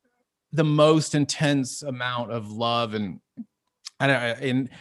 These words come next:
I jumped out of my, and I just immediately burst into tears, jumped out of my bed. And I, in the middle of my bedroom, I was like, "God, you have my whole life.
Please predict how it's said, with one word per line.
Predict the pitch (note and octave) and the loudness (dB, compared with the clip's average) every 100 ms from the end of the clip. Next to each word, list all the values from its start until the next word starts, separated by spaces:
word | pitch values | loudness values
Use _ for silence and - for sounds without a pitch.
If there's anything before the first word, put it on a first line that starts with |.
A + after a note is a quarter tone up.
| - | -6
I | B2+ | -2
jumped | B2+ B2 D#3+ D#3+ | 0 4 4 6
out | D#3 C#3+ | 4 4
of | |
my, | C#3 B2 | 2 2
and | C#3 C3+ | 2 0
I | B2 | -2
just | - B2 C3+ | -4 -8 -4
immediately | C3 F3 D3 C3 | -2 0 0 -2
burst | A2+ A#2+ - | 0 -2 -4
into | B2 B2 | -6 -4
tears, | A2 G#2 G2+ - - - _ | -2 -2 -4 -8 -20 -20 _
jumped | D#3 D3 - | 0 2 2
out | D3 | 2
of | B2+ A2+ | 0 -2
my | A#2 | -4
bed. | G#2+ A2 G#2+ G2+ - _ _ _ _ _ _ _ _ _ _ _ _ _ | -2 0 0 -2 -10 _ _ _ _ _ _ _ _ _ _ _ _ _
And | C3+ C3+ | 2 2
I, | A2+ | 2
in | C3+ | 2
the | C3 | 2
middle | C#3+ D3 | 2 2
of | C#3 | 2
my | C3 | 2
bedroom, | A#2+ B2+ A#2+ A2+ | 2 0 0 -2
I | |
was | A2+ | -2
like, | A2 G#2 - _ _ _ _ _ _ - | -2 -4 -6 _ _ _ _ _ _ 2
"God, | D#3+ E3+ F#2 - _ _ _ _ _ | 4 4 0 -12 _ _ _ _ _
you | D3 E3 | 2 6
have | E3+ E3+ | 8 8
my | D3+ | 6
whole | D3 | 4
life. | B2 G3+ G2 - | 4 2 0 -8